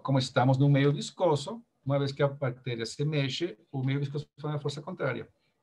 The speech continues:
Então, tem uma força hidrodinâmica aqui, que é de, que é proporcional à velocidade. Sinal negativo, porque ela é contrária ao movimento, né? Então, a força viscosa comum, é, eu acho que todo mundo já ter, deve ter experimentado isso, não que,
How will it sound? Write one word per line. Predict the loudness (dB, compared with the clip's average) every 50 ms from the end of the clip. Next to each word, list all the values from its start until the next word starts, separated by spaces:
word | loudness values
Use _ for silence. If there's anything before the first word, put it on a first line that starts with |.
| _ _
Então, | _ -8 -8
tem | -8 -6 -4
uma | -4 -4 -4
força | -6 -6 -4 -2 -2 -2 -2 -4
hidrodinâmica | -4 -2 -2 0 0 0 0 -2 -2 -4 -4 -6
aqui, | -8 -10 -8 -10 -10 -10 -10 -14 _ _ _ _ _ _ _ _ _ _
que | -2 0
é | 0
de, | 0 0
que | -4 -4 -4 -2
é | -2 0
proporcional | 0 -2 -4 -4 -2 -4 -4 -4 -4 -4 -4 -2
à |
velocidade. | -2 -4 -4 -6 -6 -6 -4 -4 -4 -6 -10 -16 _ _ _ _
Sinal | -20 -14 -10 -6 -4 -4
negativo, | -2 -2 -2 -2 -4 -4 -4 -2 -2 -2
porque | -4 -6 -8 -10
ela | -8 -8
é | -4
contrária | 0 0 0 0 0 -2 -2 -2 0
ao | 0
movimento, | -2 -2 -2 -4 -4 -6 -8 -10 -14 _ _ _ _ _ _ _ _ _ _
né? | -8 -8 -6 -8 -8 _ _ _ _ _ _ _ _ _ _ _ _ _ _ _ _ _ _ _ _ _ _ _
Então, | -12 -12 -12
a | -10
força | -10 -12 -10 -8 -8 -8
viscosa | -8 -10 -12 -12 -12 -12 -12 -12
comum, | -8 -6 -4 -2 0 0 -2 -2 -4 -10 _ _ _ _ _ _ _ _
é, | -10 -10 -8 -8 -8 -8 -8 -8 -8 -10
eu | -10 -12
acho | -14 -14
que | -12 -12
todo | -10 -4 -2 0 2 4 2 2
mundo | 2 0 -2 -2
já | -2 -4
ter, | -4 -6 -10 -10 -10 -12
deve | -10 -8 -6 -6
ter | -6 -6
experimentado | -8 -6 -6 -6 -4 -4 -4 -2 -2 -2 0 0 -2
isso, | -2 -4 -6 -6 -6
não | -6 -6
que, | -8 -8